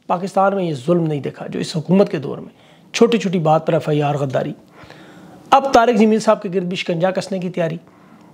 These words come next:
पहले मरहले में कारोबार, उनके एमटीजे वगैरह को माली मामलात निकालेंगे, उसमें से वारदात करेंगे।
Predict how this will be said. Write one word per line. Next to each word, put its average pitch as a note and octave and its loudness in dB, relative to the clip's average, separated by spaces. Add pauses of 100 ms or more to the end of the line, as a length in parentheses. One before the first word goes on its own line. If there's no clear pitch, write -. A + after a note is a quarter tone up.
(100)
पहले G#3 4
मरहले F#3+ 4
में G3 2
कारोबार, F3+ 4
उनके F3+ -4
एमटीजे E3 -4
वगैरह F#3 0
को F3 -8
माली E3+ 0
मामलात E3+ 0
निकालेंगे, F3+ 2
उसमें E3+ -10
से F3 -6
वारदात D#3+ -2
करेंगे। E3+ -4